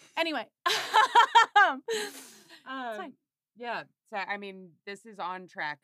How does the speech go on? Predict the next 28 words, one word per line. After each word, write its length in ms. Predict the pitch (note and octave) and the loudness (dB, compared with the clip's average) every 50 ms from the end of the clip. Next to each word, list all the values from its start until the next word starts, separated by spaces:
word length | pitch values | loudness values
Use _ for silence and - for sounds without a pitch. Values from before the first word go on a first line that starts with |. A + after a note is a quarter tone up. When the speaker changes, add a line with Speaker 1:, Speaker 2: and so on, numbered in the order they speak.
| _ _ | _ _
Speaker 2:
to 60 | E3+ C#3+ | -20 -20
being 580 | C3+ C#3+ C3+ C3 C3 C3 C3 C3 C3 C3+ C3 C3 _ _ _ _ _ _ - | -20 -18 -18 -16 -16 -16 -16 -18 -18 -18 -20 -20 _ _ _ _ _ _ -20
Speaker 1:
That's 160 | G#3 G3 - | -20 -20 -20
awesome. 480 | - - _ _ _ _ - - - A3 _ - | -20 -20 _ _ _ _ -20 -20 -20 -20 _ -18
Speaker 2:
uh, 80 | - F3+ D#3+ E3 | -18 -18 -18 -16
one 180 | E3+ F3+ F#3 B3+ | -12 -10 -8 -8
Speaker 1:
I'm 80 | A#3+ E3+ | -8 -10
Speaker 2:
of, 60 | - | -8
one 80 | G3+ G3 F#3+ | -8 -8 -8
of 40 | F#3 | -8
Speaker 1:
excited. 20 | F3+ | -8
Speaker 2:
my 140 | F3 E3+ E3 | -10 -10 -12
favorites. 500 | - D#3+ D3+ D3 C#3 D3 D3 C#3+ C#3+ _ - | -12 -14 -14 -12 -12 -12 -14 -14 -14 _ -14
I, 220 | D3+ D3 D3 D3 C#3+ - _ _ _ _ _ _ _ _ _ _ _ _ _ _ _ _ _ - | -12 -12 -12 -14 -18 -20 _ _ _ _ _ _ _ _ _ _ _ _ _ _ _ _ _ -16
I 40 | A3+ | -14
mean, 120 | A#3 A3 G#3+ | -12 -10 -10
I 40 | A3+ | -12
love 280 | A3+ A3+ A3+ A3+ A3 G#3 G#3 | -10 -10 -10 -10 -10 -12 -16
Rogue 240 | A#3+ A3+ G#3+ G3+ | -18 -18 -18 -20
One 400 | G3 G3 G#3 G3+ G3+ G3+ G3 F3+ - | -20 -18 -16 -14 -14 -14 -16 -18 -18
because 280 | - F3+ - G3 F3 E3+ | -20 -20 -20 -20 -20 -20
it 100 | F#3 E3 | -20 -20
was 140 | E3+ F#3 - | -20 -20 -20
something 440 | _ - F3+ F3+ D#3+ - F3+ F3 E3+ | _ -18 -18 -18 -18 -18 -16 -16 -16
that 140 | E3 D3 D3 | -16 -16 -16
we 140 | E3 D#3+ D3 C#3+ _ - | -18 -18 -18 _ _ -20
didn't 300 | E3+ E3 E3 D#3+ D3 C#3 D3 C#3+ D3 | -18 -16 -16 -18 -18 -20 _ _ _
have 360 | D#3 C#3+ C#3+ C#3 C3 A#2+ A#2 | -18 -16 -14 -14 -16 -16 -20